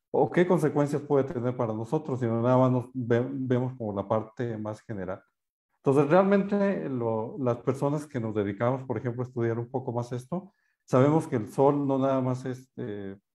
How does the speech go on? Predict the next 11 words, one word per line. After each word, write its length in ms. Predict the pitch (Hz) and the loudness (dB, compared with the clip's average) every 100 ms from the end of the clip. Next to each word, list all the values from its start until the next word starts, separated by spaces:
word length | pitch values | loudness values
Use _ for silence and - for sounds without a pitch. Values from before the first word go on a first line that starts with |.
| - | -14
eh, 200 | 123 117 | -12 -8
es 160 | 131 131 | -6 -4
tan 160 | 131 123 | -4 -4
simple, 400 | 160 175 131 110 | -4 -6 -6 -6
¿no? 160 | 123 | -8
Sino 320 | 127 107 104 | -8 -10 -8
realmente 440 | 107 120 120 123 135 | -4 -2 0 -2 -4
el 120 | 123 | -6
Sol 240 | 127 117 | -4 -4
es 120 | 117 123 | -4 -6
algo 500 | 113 113 107 98 | -8 -6 -8 -8